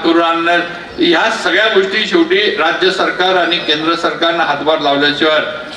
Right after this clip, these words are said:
बंधू भगिनींनो, आपण पूर्णत्वाला नेऊ शकत नाही, हे आपण लक्षात घेतलं पाहिजे आणि म्हणून आपल्याला महायुतीबरोबर राहणं हे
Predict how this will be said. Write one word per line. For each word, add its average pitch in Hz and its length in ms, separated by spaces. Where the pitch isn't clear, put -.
बंधू 143 240
भगिनींनो, 165 440
आपण 165 340
पूर्णत्वाला 156 640
नेऊ 156 280
शकत 214 340
नाही, 131 160
हे 113 60
आपण 156 320
लक्षात 147 320
घेतलं 135 300
पाहिजे 139 280
आणि 165 180
म्हणून 160 400
आपल्याला 165 640
महायुतीबरोबर 156 840
राहणं 135 340
हे 339 240